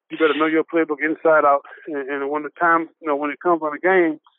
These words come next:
I mean, pre-preparation, you know. Um, oh, I remember one of the coaches used to say, Romeo Crennel, he said, "Practice makes whatever it is. Practice makes, makes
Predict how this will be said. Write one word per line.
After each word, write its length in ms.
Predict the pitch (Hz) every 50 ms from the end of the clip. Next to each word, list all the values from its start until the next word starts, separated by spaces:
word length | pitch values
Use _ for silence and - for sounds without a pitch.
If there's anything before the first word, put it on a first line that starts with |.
| _ _ _ _
I 40 | - 440
mean, 160 | 440 - - - -
pre-preparation, 800 | - 196 190 - 190 190 - - 165 165 180 190 190 - 165 156 143 -
you 120 | 156 151
know. 240 | 151 151 151 147 - - _ _ _ _ _ _ _ _ _ -
Um, 320 | 156 156 151 143 139 135 135 - -
oh, 200 | 247 247 - - -
I 80 | - 180
remember 200 | 180 190 190 185
one 240 | 175 175 190 185 180
of 40 | 175
the 60 | -
coaches 240 | 190 202 180 - -
used 140 | 185 170 -
to 80 | 156
say, 120 | - 165 156
Romeo 260 | 160 165 165 165 156
Crennel, 400 | - - 160 165 165 156 143 127 - _ _ _ _ _ _ _ _ _ _ _ _ _ _ -
he 60 | - - -
said, 200 | 190 180 170 160 - - - - - - - - -
"Practice 420 | - - 220 220 196 - - 180 - - - - - _ _
makes 240 | - 185 175 165 _ - - - _ _ _ _ _ _ _ _ _ _ _ _ _ _ _
whatever 320 | - 160 185 202 202 175 160
it 60 | 151 143 143
is. 80 | 139 _ _ - _ _ _ _
Practice 400 | - - 185 190 180 - 170 160 160
makes, 240 | 175 175 170 170 - - - - - _ 143 _ _
makes 260 | 135 147 170 180 175